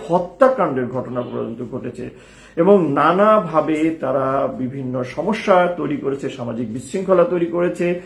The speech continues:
চাঁদাবাজির ঘটনা তাদের মধ্যে চলে এসছে, প্রভাব বিস্তারকে কেন্দ্র করে একই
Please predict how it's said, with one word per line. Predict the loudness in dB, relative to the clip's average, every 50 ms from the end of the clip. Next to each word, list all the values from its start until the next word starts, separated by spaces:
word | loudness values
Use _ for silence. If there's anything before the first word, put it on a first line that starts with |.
| -16 -20 _ _ _ _ 2
চাঁদাবাজির | 4 4 6 8 8 8 8 6 4 2 0 0
ঘটনা | 2 2 2 2 0 -2 2
তাদের | 2 2 2 2 0 0
মধ্যে | -2 -2 -2 0 -2 0
চলে | 0 -2 0 2 4 2
এসছে, | 2 2 -2 -2 0 2 2 2 0 -2 -4 0
প্রভাব | 2 2 4 6 6 4 4 0
বিস্তারকে | -6 -6 -2 2 2 2 2 2 -2 -2
কেন্দ্র | 0 -2 -2 0 -2 -2
করে | -2 -2 -2 -2 -2 0
একই | 2 2 2 0 0 -4 -6 -6